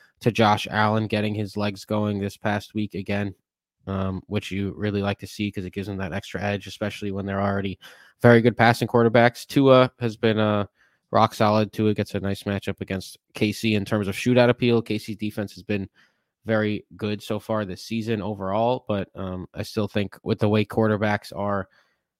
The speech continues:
these matchups this week are just disgusting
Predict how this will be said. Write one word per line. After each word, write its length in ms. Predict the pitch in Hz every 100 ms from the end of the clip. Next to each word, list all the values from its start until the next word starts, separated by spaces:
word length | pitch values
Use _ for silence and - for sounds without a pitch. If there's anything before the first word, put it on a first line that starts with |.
| - -
these 160 | 117
matchups 480 | 110 110 - 107 -
this 180 | 104 -
week 220 | 104 95
are 80 | 98
just 360 | 87 85 - - _ _ _ _ -
disgusting 720 | - - 110 104 - 98 92